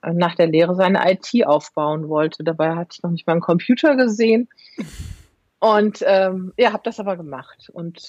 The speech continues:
hab dann Wirtschaftsinformatik auf der Abendschule studiert und bin wirklich in so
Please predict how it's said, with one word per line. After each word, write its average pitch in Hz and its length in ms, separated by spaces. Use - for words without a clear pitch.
hab 185 100
dann 175 180
Wirtschaftsinformatik 196 960
auf - 140
der - 100
Abendschule 220 540
studiert 202 540
und - 260
bin 180 420
wirklich 180 580
in 175 440
so 165 800